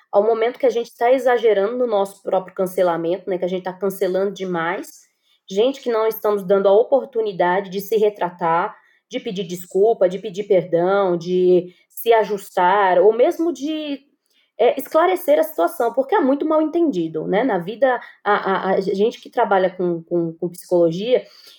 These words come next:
é, a gente sabe que a linguagem é uma coisa que dá muito pano pra manga, assim, né? É, é, é um prato cheio pra você que trabalha com comunicação, você sabe disso. Uma palavra pode mudar todo o contexto, uma vírgula fora do lugar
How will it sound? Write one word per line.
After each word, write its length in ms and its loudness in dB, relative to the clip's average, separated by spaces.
é, 1000 4
a 80 2
gente 240 0
sabe 300 0
que 100 0
a 60 4
linguagem 640 0
é 60 -2
uma 180 -2
coisa 600 4
que 280 -2
dá 140 4
muito 240 0
pano 220 0
pra 160 0
manga, 360 2
assim, 220 -14
né? 100 -2
É, 540 4
é, 160 0
é 60 6
um 180 2
prato 360 -2
cheio 440 2
pra 280 0
você 140 4
que 80 -6
trabalha 320 2
com 160 -2
comunicação, 640 0
você 100 -8
sabe 240 0
disso. 300 -2
Uma 180 2
palavra 360 2
pode 240 0
mudar 240 -2
todo 180 2
o 60 -8
contexto, 480 0
uma 160 2
vírgula 420 0
fora 240 0
do 80 -4
lugar 380 -2